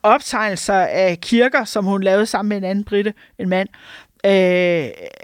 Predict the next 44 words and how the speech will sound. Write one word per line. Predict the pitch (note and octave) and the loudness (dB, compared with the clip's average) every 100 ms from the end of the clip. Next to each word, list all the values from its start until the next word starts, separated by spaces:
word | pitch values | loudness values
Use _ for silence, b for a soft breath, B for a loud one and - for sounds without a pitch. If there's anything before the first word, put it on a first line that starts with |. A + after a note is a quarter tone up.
| C#3 | -2
øh, | E3 B2 | -2 -2
og | D3 | -4
kirker | - G3+ G#3+ | 0 2 2
og | G#3+ | 0
monumenter | F#3 F3+ F3+ G3+ G#3 A2 | 0 -2 0 -2 -4 -8
i, | A#2 F#3 F3 C#3 F3+ | -8 -10 -10 -8 -6
i | |
Mesopotamien, | E3+ E3+ F#3 F3 - G3+ F#3 F#3 | -4 -4 -6 -8 -6 -6 -6 -6
jamen, | F3 F#3+ | -4 -2
altså, | F#3 G3 | -2 -4
den | - G#3 F#3+ | -2 -2 0
er | F3+ F3 | -2 -4
s-, | - - _ _ | -8 -18 _ _
den | G3+ F#3+ - | -8 -8 -6
kom | G3 | -6
til | - | -4
at | G#3+ | -6
danne | D#3 G3 | -6 -6
skole | - - G#3+ G#3+ A#3+ | -8 -4 0 2 2
for, | B3+ G3 F3 | 0 -4 -4
hvordan | F#3 E3+ D#3+ F3 | -6 -8 -8 -8
det | |
bør | - | -10
gøres. | E3+ E3+ - - B B B | -10 -8 -8 -10 B B B
Hun | A3 | -4
rejste | G#3 G3 G#3+ | -2 -2 -4
også | B3 B3 | -4 -4
altid | A#3 A3+ | -4 -6
rundt | G#3 A3 | -6 -8
med | F#3 | -10
kameraer, | - D#4+ C#4 F#3 G3+ | -4 -4 -4 -6 -6
så | G#3+ | -4
hun | G3+ | -4
dokumenterede, | G3+ A3+ G#3 - D4+ E4 G3+ F#3+ F3+ F3+ | -2 -2 -4 -4 -4 -2 -4 -4 -4 -4
øh, | F3+ F#3+ | -6 -8
de | |
ting, | G3+ - E3 | -8 -6 -6
hun | G3 | -8
fandt | E3+ G#3 G#3 - | -6 -6 -6 -8
på | G#3+ | -14
kamera | - G3+ G#3 | -10 -8 -8
og | F#3+ | -10
så | - | -8
videre. | F3+ F#3 | -6 -6